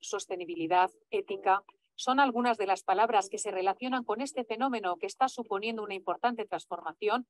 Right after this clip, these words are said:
en el modo de enfocar las finanzas, al introducir o convertir en factores esenciales criterios éticos, sociales, medioambientales y de buen gobierno en la toma de decisiones. Pero, ¿conoces realmente los beneficios que aporta a la sociedad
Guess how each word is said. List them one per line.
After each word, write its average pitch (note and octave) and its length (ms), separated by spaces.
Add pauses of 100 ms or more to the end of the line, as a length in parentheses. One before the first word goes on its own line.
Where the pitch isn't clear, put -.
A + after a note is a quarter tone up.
en F#3+ 100
el E3 120
modo G#3 220
de G3 80
enfocar E3 300
las D3+ 140
finanzas, F3+ 600 (340)
al G#3 140
introducir A3+ 560
o G#3 80
convertir G3 560
en G3 120
factores A#3 540
esenciales A3+ 680 (120)
criterios F#3+ 580
éticos, B3+ 540
sociales, A3+ 600
medioambientales F#3 880
y - 60
de F3 80
buen F#3+ 180
gobierno A3+ 460
en A#3 80
la E3+ 100
toma G3+ 300
de G#3+ 140
decisiones. E3+ 680
Pero, D#3+ 420 (680)
¿conoces A3 500
realmente G#3+ 520
los F#3 140
beneficios F#3+ 560
que - 80
aporta G#3+ 360
a - 20
la F3 100
sociedad F#3+ 460